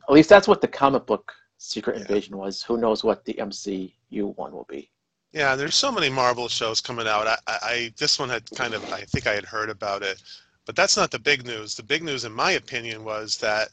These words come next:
Speaker 2: supposedly what I heard was that there was gonna be a,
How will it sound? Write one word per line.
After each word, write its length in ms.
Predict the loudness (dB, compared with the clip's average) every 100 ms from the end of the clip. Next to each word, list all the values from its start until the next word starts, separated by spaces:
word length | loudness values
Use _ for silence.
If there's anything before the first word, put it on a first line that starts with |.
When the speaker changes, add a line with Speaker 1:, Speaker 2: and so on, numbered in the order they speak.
| -10
Speaker 2:
supposedly 1120 | -10 -10 -8 -4 -4 -2 -2 -2 -4 -8 -10 _ _ _ -8
what 120 | 0
I 140 | 2
heard 440 | 2 -2 -6 -8 -12 _ _ _ _ _ -10
was 420 | -4 -2 0 0
that 240 | 0 0
there 120 | -2
was 180 | -6 -8
gonna 180 | -8 -8
be 400 | -6 -4 -2 -4 -4
a, 560 | -4 -4 -4 -8 -10